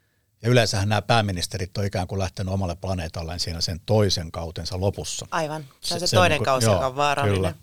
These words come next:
Speaker 1: täsmälleen.
Speaker 2: Mm.
Speaker 1: Mut et sit on tää toinen, ää, joka itse asiassa Juha Sipilä joutui siihen kahden vuoden jälkeen. Ja Sannalla on ehkä vähän sitä riskiä. En väitä, että on joutunut, mut on se riski.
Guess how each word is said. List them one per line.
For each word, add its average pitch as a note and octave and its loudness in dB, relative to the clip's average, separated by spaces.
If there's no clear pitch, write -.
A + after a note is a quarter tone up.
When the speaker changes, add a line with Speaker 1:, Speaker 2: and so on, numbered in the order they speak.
Speaker 1:
täsmälleen. E2+ -4
Speaker 2:
Mm. - -18
Speaker 1:
Mut B2 2
et A#2+ 2
sit - 0
on E3 2
tää D3 0
toinen, B2 4
ää, F#2+ -6
joka A2+ -2
itse A#2 2
asiassa A#2+ 0
Juha B2 2
Sipilä A#2 2
joutui E2 -4
siihen E2+ -6
kahden F#2 4
vuoden E2 -2
jälkeen. F2+ -8
Ja G#2 -2
Sannalla G#2 4
on F#2+ 0
ehkä G2 -4
vähän G2 2
sitä - -2
riskiä. F#2 -4
En A2+ 2
väitä, A#2 4
että G2 -6
on G2+ 0
joutunut, G2 0
mut E2 -12
on F#2 -6
se - -6
riski. F#2+ -4